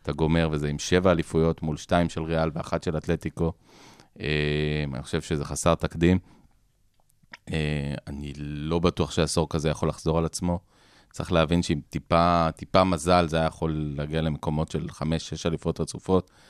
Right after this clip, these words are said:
שזה באמת מספרים מטורפים. אה, נוסיף לזה גם את השליטה במקומי בגביע, בעצם, אה, נדמה לי שישה גביעים, ארבעה מהם רצוף. אה, וזה לא סתם, גם הגביע זה מפעל חשוב,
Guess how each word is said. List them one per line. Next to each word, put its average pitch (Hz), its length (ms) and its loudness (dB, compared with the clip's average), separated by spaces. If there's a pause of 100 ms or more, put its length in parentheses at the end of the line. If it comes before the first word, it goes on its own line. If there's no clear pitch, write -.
(280)
שזה 73 380 -6 (120)
באמת 78 340 0
מספרים 76 360 -4
מטורפים. 76 560 0 (640)
אה, 78 280 2
נוסיף 78 300 0
לזה 82 160 2
גם 85 80 0
את - 100 -6
השליטה 82 600 4
במקומי 78 500 0
בגביע, 78 480 2
בעצם, 78 500 -2
אה, 71 420 -4
נדמה 76 180 -4
לי 73 80 -4
שישה 82 340 -2
גביעים, 82 560 2
ארבעה 71 320 -2
מהם 76 240 0
רצוף. 113 460 0 (680)
אה, 73 60 -2 (840)
וזה 82 180 0
לא 131 80 4
סתם, 82 300 -4
גם 90 160 0
הגביע 82 280 0
זה 78 80 -2
מפעל 76 300 0
חשוב, 85 480 2